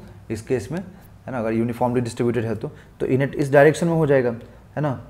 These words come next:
और ये एंगल जो बाइसेक्ट करेगा तो कितना बनेगा, फ़ोर्टी फ़ाइव डिग्री, तो ये वाला एंगल हो जाएगा फ़ोर्टी फ़ाइव डिग्री।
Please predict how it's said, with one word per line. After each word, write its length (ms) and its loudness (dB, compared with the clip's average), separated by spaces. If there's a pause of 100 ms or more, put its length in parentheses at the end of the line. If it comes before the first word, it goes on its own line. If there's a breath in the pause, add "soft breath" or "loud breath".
(320)
और 260 0 (360)
ये 280 4
एंगल 300 2
जो 80 0
बाइसेक्ट 380 4
करेगा 200 6
तो 60 2
कितना 240 -2
बनेगा, 220 2
फ़ोर्टी 240 0
फ़ाइव 220 4
डिग्री, 220 2 (400 loud breath)
तो 60 -2
ये 100 4
वाला 180 4
एंगल 160 0
हो 80 0
जाएगा 160 4
फ़ोर्टी 300 -2
फ़ाइव 240 2
डिग्री। 200 2